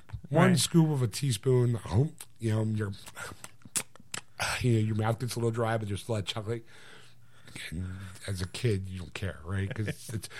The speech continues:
Speaker 1: concentrated hot chocolate. <laughs> You know? Um, so it tastes like that. And it's like, I go, I was like, it, it tastes funny. It wasn't until, like,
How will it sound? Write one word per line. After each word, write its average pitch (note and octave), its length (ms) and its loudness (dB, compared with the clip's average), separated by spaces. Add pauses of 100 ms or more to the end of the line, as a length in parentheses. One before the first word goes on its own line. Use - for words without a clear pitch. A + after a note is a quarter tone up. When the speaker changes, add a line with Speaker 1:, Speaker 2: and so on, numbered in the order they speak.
(120)
Speaker 1:
concentrated - 540 2
hot F#2+ 180 6
chocolate. G2+ 360 6 (220)
<laughs> F2 520 0 (520)
You G#2+ 80 4
know? A2+ 240 2 (1200)
Um, C#3 320 8 (140)
so - 200 4
it C#3+ 80 4
tastes - 360 4
like B2+ 300 0
that. A#2 240 0 (920)
And B2+ 200 6
it's B2+ 160 0
like, C3+ 260 0 (640)
I C#3 240 2
go, B2 560 2
I A2+ 120 -4
was B2 160 0
like, B2 240 -2
it, A#2+ 200 -8
it C3+ 240 -2
tastes C3+ 420 0
funny. G2+ 640 0 (300)
It C#3+ 120 2
wasn't D#3 460 4
until, C3 480 4
like, A2 260 0